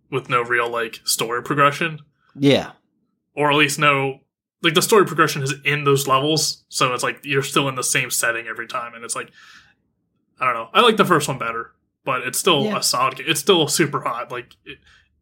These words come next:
Speaker 1: if you're looking to buy super hot again and scratch that itch, it'll do that for you.
Speaker 2: Yeah, definitely not bad if you get it for free, too. <laughs>
Speaker 1: That too, yeah, if it just, you know, is in your library one day and don't realize it.
Speaker 2: For sure.
Speaker 1: What else?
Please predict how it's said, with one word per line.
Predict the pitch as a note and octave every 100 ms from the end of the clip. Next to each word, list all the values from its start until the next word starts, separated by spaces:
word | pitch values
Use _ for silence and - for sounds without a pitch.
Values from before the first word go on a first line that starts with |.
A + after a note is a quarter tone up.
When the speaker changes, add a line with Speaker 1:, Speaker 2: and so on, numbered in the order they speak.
| - -
Speaker 1:
if | E3 D3
you're | D#3 D3+
looking | D#3 D#3
to | C#3+
buy | C3+
super | C3 D#3+ C#3
hot | C3 B2+
again | B2 B2
and | A#2
scratch | - B2+ C3
that | B2
itch, | A#2+ A2+ -
it'll | C3+ D3+ C#3+
do | D#3
that | B2 A2+
for | C3+ A#2+
you. | A#2+ - _ _
Speaker 2:
Yeah, | - E3 B2+
definitely | F#2+ D3 E3+ D3+
not | D3 B2+
bad | B2+ C3+
if | C3
you | A#2
get | B2
it | A#2
for | -
free, | - C#3 G#2+
too. | G#2 - A#2
<laughs> | - - D4 - - -
Speaker 1:
That | C#3+ C#3
too, | F3 D3 B2+
yeah, | C3 C3
if | A#2+
it | C#3
just, | D3 C#3+ _ -
you | G3+ C3
know, | A#2+ _ -
is | D3+
in | D3
your | C3+ C3
library | B2+ C3 C3 B2+
one | C3 B2+
day | B2+
and | B2
don't | B2+
realize | B2+ B2+ B2 A#2+
it. | C3 - _ _ _ _ _
Speaker 2:
For | -
sure. | B2+ C3+ A#2 - _ _ _ _ _ _
Speaker 1:
What | C#3
else? | B2 -